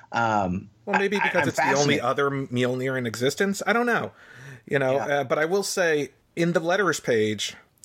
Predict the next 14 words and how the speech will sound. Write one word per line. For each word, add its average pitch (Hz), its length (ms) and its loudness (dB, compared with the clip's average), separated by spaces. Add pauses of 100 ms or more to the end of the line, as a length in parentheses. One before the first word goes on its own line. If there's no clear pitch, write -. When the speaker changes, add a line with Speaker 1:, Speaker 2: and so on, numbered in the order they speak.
Speaker 2:
it 185 180 0
shows 208 500 2 (200)
Thor 143 380 2
holding 151 640 0
this, 120 320 0
this 135 380 -2
hammer, 110 480 0 (220)
the 139 120 0
Ultimate 151 320 0
Universe 127 400 0
hammer, 113 360 0 (580)
um, 120 480 2
fighting 147 540 0
Thanos 120 560 0